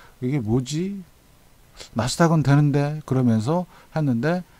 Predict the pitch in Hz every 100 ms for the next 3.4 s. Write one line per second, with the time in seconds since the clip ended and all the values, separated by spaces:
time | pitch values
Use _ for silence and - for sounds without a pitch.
0 | - - 104 87 - 113 113 165 185 170
1 | 165 185 - 151 - 127 92 90 - -
2 | - - - 98 87 - 117 107 139 -
3 | 110 117 160 196